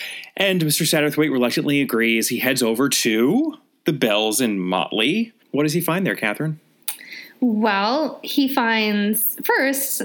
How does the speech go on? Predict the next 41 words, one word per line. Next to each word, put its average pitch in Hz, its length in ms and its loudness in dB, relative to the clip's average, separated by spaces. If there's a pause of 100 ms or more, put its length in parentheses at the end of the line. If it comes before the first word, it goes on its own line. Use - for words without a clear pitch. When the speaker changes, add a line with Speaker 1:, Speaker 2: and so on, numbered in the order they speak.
(120)
Speaker 2:
that 226 260 2
Mister 220 540 0
William 202 540 0
Jones, 190 380 0
the 190 200 0
landlord 185 420 2
of 175 120 -2
the 180 140 0
inn, 170 420 -2 (420)
offers 294 380 0
him 190 460 0
a 170 280 0
sizable 226 560 0
stake, - 580 -2
and 196 420 0
that's - 220 -2
appealing. 185 600 -2 (300)
So 220 340 0
he 262 120 0
finds 285 260 2
Speaker 1:
Mm-hmm. 254 80 0
Speaker 2:
that. 190 360 0 (240)
But, - 400 0 (220)
uh, - 180 -4
Mister 294 260 2
Jones 240 300 2
also 220 320 0
tells 196 320 -2
him 190 140 2
that 175 140 0
the 175 100 0
only 240 280 2
other 240 180 2
guest 202 500 -2
at 180 160 -2
the 175 80 -2
inn 202 360 0
is 185 160 -2
a 196 80 2
Mister 196 400 0
Quinn. 185 560 0